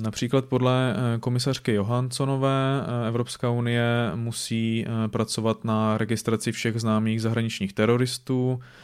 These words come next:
a to v rámci schengenského informačního systému, aby je mohla o-, odhalit, pokud se, eh, hranice Evropské unie, eh, budou snažit překročit. K tomu, eh, je klíčem, eh, lepší sdílení informací, takže,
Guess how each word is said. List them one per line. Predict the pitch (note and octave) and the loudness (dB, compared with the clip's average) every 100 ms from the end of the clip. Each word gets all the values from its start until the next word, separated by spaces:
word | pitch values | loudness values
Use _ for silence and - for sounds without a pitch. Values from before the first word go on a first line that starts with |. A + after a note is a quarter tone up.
| - | -10
a | A#2 | -4
to | A#2 | 0
v | A2 | 4
rámci | G#2+ G#2+ A#2 | 4 2 -2
schengenského | A#2+ A2 A2 A2 A#2 | 0 0 0 0 -2
informačního | G#2+ G#2+ A2 A2 - G#2+ | 0 0 0 0 -2 -2
systému, | - - G#2+ G2+ F#2+ - | -4 -2 0 2 2 -2
aby | A2 G#2+ | -4 -2
je | |
mohla | A2 A2+ A#2+ | 0 0 0
o-, | F2 G2 - - | -2 -6 -12 -8
odhalit, | A#2 A2 A#2+ B2 B2 B2 - - - - - | -6 0 2 4 4 0 -12 -20 -20 -18 -6
pokud | A2+ - A2+ | -4 -4 -4
se, | - A2+ | -2 0
eh, | A2 A2 - A#2 G#2+ | 2 2 0 -2 -2
hranice | G#2+ A2 G#2+ G#2+ A2 - | -2 -2 0 -2 -4 -2
Evropské | G#2 G#2+ - - | 0 0 -2 -2
unie, | G#2 G#2+ G#2 G2+ | 2 2 2 0
eh, | A2+ G#2+ G#2 G#2 | -2 -2 0 -2
budou | G#2 G#2+ G#2 G#2 | -2 -2 -2 -2
snažit | - A2 A2 | -4 -2 -2
překročit. | - G2+ G#2+ G2+ - F2+ - - - - - - - | -2 -2 0 0 -2 -8 -8 -20 -20 -20 -20 -20 -18
K | |
tomu, | - B2+ C3 C3 C3 B2+ | -2 0 0 0 0 0
eh, | A2+ A2 | 0 0
je | A2+ | 0
klíčem, | G#2+ A#2 A2 - A2+ A2 A2 A2 - | 0 -2 -2 -2 0 0 0 -2 -2
eh, | A2 G#2+ G#2 | -2 -2 -2
lepší | G#2 G#2 - A2 | -4 -4 -4 -2
sdílení | A2 G#2 G#2 | 0 0 2
informací, | G2 G2 G2 G2 F#2+ F#2 | 0 0 0 0 -2 -8
takže, | F2+ G2 G2+ G#2 G2+ | -6 -4 0 2 0